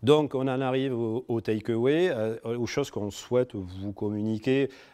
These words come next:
euh, en termes de retour, de partage d'expérience. Euh, nous, ce qu'on a jugé, euh, en ter-, euh, au, au fil, là, euh, on a mis en production, euh,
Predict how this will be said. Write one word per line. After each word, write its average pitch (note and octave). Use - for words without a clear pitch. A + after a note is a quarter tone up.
euh, G#2
en G#2+
termes A2+
de G#2
retour, A2+
de A2
partage G2+
d'expérience. G#2+
Euh, G#2
nous, C#3+
ce -
qu'on A#2+
a A#2+
jugé, C3+
euh, A2
en A2
ter-, A#2+
euh, B2+
au, A2
au G2+
fil, B2+
là, A2+
euh, G2+
on G2
a G#2
mis G#2+
en G#2
production, G#2
euh, G2+